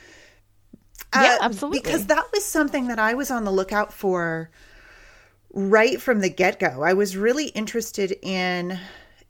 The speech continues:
Speaker 2: you know, Buffy has this reputation as a feminist text, and I'm like, "Yeah, well, but it's a mainstream television show."
Speaker 1: Mm-hmm.
Speaker 2: Um,
Speaker 1: Mm-hmm.
Speaker 2: and it's a mainstream television show featuring high school aged girls. What,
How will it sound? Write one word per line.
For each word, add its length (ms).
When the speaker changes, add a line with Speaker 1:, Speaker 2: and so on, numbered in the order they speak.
Speaker 2:
you 120
know, 200
Buffy 340
has 220
this 200
reputation 680
as 160
a 40
feminist 520
text, 440
and 100
I'm 80
like, 160
"Yeah, 260
well, 440
but 180
it's 260
a 60
mainstream 1000
television 520
show." 540
Speaker 1:
Mm-hmm. 200
Speaker 2:
Um, 340
Speaker 1:
Mm-hmm. 340
Speaker 2:
and 600
it's 160
a 40
mainstream 540
television 480
show 400
featuring 920
high 260
school 360
aged 280
girls. 640
What, 520